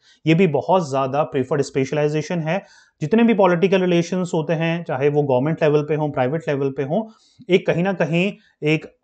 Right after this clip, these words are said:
एक्सपर्ट की रिक्वायरमेंट होती है जो कि फॉरेन डेलीगेट्स को सर्व कर पाए, उनसे इंटरेक्ट कर पाए, कम्युनिकेट कर पाए। तो अगर आपको कम्युनिकेशन स्किल्स काफी स्ट्रॉन्ग है, उसमें वर्क करना चाहते हैं फ्यूचर में, तो आप ट्वेल्थ में आर्ट्स अपनी रख सकते हैं, अपना जो बैचलर लेवल पे बीए कर सकते हैं हिस्ट्री से, पॉलिटिकल से, साइंस से, लिबरल आर्ट्स से।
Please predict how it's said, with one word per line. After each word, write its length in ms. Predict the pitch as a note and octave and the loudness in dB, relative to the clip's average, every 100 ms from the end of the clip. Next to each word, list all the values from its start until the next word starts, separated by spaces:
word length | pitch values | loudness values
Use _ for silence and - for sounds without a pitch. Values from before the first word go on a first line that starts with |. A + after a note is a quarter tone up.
| D3 | -16
एक्सपर्ट 400 | - - G3 G3 | -14 2 2 4
की 100 | E3+ | 0
रिक्वायरमेंट 500 | C#3+ D3 C#3+ F3 F#3 | 2 0 0 -2 -4
होती 220 | E3 D3 | -6 -4
है 180 | D#3+ E3+ | 2 2
जो 120 | D#3 | 2
कि 100 | C#3 | -2
फॉरेन 300 | D#3+ D3 D3 | -2 0 0
डेलीगेट्स 460 | C#3+ C3 C3 D3+ D3+ | 2 0 0 -2 -2
को 100 | D#3+ | -4
सर्व 220 | D3 C#3 | -2 -4
कर 220 | C#3+ D3 | -2 -4
पाए, 140 | C#3+ D3+ | -2 -2
उनसे 240 | C#3 D3 | -2 -4
इंटरेक्ट 340 | B2+ B2+ D3 D3 | -4 -4 -4 -4
कर 140 | C#3 | -8
पाए, 180 | C3+ C#3 | -4 -6
कम्युनिकेट 480 | B2+ B2+ B2+ D#3+ D#3 | -4 -6 -2 -4 -4
कर 140 | C#3+ | -8
पाए। 240 | C3+ E3+ A3 - _ | -4 -4 -6 -14 _
तो 80 | D3 | 2
अगर 100 | D#3+ | 4
आपको 180 | E3+ G3 | 4 2
कम्युनिकेशन 540 | F3+ E3 E3+ E3+ F3+ | 0 0 0 0 0
स्किल्स 340 | F3 - F#3+ F#3 | -4 -2 -4 -2
काफी 280 | D#3 D3+ | -4 -4
स्ट्रॉन्ग 380 | D3+ - D3 D3+ | -8 -6 -4 -2
है, 60 | D#3 | -2
उसमें 240 | D3+ D#3 | -4 -6
वर्क 220 | B2 C3 C3 | -4 -6 -4
करना 220 | C#3 C#3+ | -4 -4
चाहते 300 | C#3 C#3 D3 | -6 -6 -8
हैं 200 | C#3 C3 | -10 -8
फ्यूचर 320 | C3+ C3+ F#3+ | -8 -2 -2
में, 240 | D3+ F3 G#3+ - _ - | 0 -4 -8 -14 _ 2
तो 60 | |
आप 180 | D3+ E3 | 2 4
ट्वेल्थ 220 | D#3+ D#3+ E3+ | 2 0 0
में 80 | E3+ | -6
आर्ट्स 360 | D3+ A#2+ C#3 D3+ | -2 -2 -2 -4
अपनी 200 | C#3+ C3+ | -4 -2
रख 160 | C3 | -2
सकते 280 | - E3 F3 | -2 -4 -4
हैं, 260 | D#3 G3+ G#3+ _ _ | -2 -4 -6 _ _
अपना 320 | D3+ - F3 F3 | -6 -2 -2 0
जो 220 | E3 E3+ | 2 0
बैचलर 400 | C#3 C3 - G#3 | 0 -4 2 4
लेवल 260 | F#3+ E3+ | 4 2
पे 140 | F3+ F#3 | 0 0
बीए 260 | D3 D#3+ | 2 2
कर 100 | E3+ | 2
सकते 260 | D#3+ D#3+ F3 | -2 -4 -4
हैं 80 | D#3 | -4
हिस्ट्री 300 | C#3 - F3 | -4 -2 -2
से, 140 | E3+ | 0
पॉलिटिकल 480 | D3 C#3 C#3 D3 E3 | -2 -2 -4 -2 -2
से, 140 | E3 | -2
साइंस 340 | D3 C#3 C#3+ D3 | -6 -4 -6 -4
से, 80 | E3 | -4
लिबरल 360 | C3+ B2+ D#3+ | -4 -2 -2
आर्ट्स 260 | D#3 D3+ - | 0 -2 -4
से। 200 | E3+ | -6